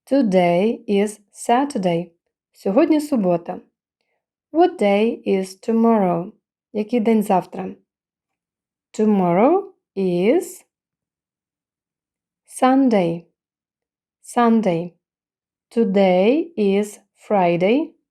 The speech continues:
Сьогодні п'ятниця. What day was yesterday? Який день був вчора? Yesterday was Thursday. Thursday. Today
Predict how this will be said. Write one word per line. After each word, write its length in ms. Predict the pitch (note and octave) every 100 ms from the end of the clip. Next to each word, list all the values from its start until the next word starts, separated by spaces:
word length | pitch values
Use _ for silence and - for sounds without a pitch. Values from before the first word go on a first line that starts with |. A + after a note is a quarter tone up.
| _
Сьогодні 500 | _ G#3+ G#3 A3+ G3
п'ятниця. 760 | F#3+ G#3+ F3 F3 F#3+ F#3+ C4 E4+ _ _ _ _ _ _ _ _ _ -
What 460 | G#3+ A3 A3 G#3+ G3
day 460 | G#3+ G#3 G3+ G#3
was 540 | G3 G3+ F#3+ F#3+ - -
yesterday? 800 | G3 F3 E3+ - G3+ G#3+ D4 G#4 - _ _ _
Який 280 | - G#3 G#3+
день 240 | G3 G3 G3
був 120 | F#3
вчора? 600 | F#3 - F3 F3 A#3+ F#4 - _ _ _ _ _ _ _ _ _ _ _
Yesterday 840 | - F#3+ G3+ G#3 - C#4+ D#4+ E4 E4+ E4+ D4+
was 420 | G3 F#3+ G#3 A#3+ - _ _ _ _ _ _ _ _ _ -
Thursday. 640 | B3 C4 C4+ - F#3 E3 E3 _ _ _ _ _ -
Thursday. 640 | - C#4+ D4+ - F#3 D#3+ E3 _ _ _ _ _ _ _ _ _ _ _ _ _
Today 800 | - G#3+ G3 G3 F#3 F#3 A#3 C#4+